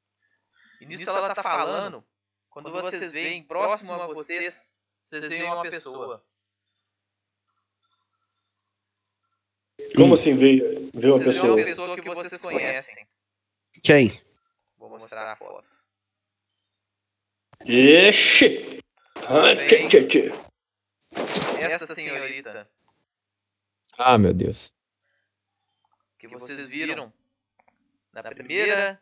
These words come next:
Speaker 1: sessão de
Speaker 4: Na
Speaker 1: jogo.
Speaker 4: prime-, é.
Speaker 3: Eu lembro dessa moça.
Speaker 1: Ela está próxima de vocês,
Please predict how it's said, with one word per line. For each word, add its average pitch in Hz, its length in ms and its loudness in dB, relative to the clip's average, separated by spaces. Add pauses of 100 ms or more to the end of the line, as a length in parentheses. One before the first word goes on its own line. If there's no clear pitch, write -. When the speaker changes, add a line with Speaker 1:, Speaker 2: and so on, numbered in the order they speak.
Speaker 1:
sessão 147 520 -14
de 135 120 -20
Speaker 4:
Na 123 80 -20
Speaker 1:
jogo. 113 100 -8
Speaker 4:
prime-, 120 360 2
é. 123 220 8 (2000)
Speaker 3:
Eu 233 100 8
lembro 277 200 10
dessa 285 160 6
moça. 247 580 8 (640)
Speaker 1:
Ela 123 140 -20
está 147 280 -8
próxima 170 520 -6
de 156 80 -20
vocês, 147 760 -16